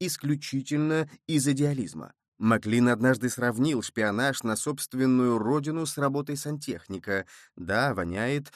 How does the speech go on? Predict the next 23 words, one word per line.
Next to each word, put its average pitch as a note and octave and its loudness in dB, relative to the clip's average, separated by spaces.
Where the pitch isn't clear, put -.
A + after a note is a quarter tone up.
но C#3 6
кто-то A#2 -4
же D3 0
должен B2 2
это A2+ -6
делать. - -12
«Шпионаж E3 -2
ему D3+ 4
никогда A#2+ 0
не G#2 0
нравился», F2 -6
с - -6
одобрением A#2 4
вспоминал A2+ 2
Блейк. - -14
«Филби E3+ 2
и D3 6
Берджесса A#2+ 2
манили D3+ 4
приключения. A2 -4
Тайная B2 6
принадлежность C3 4
группе C3 2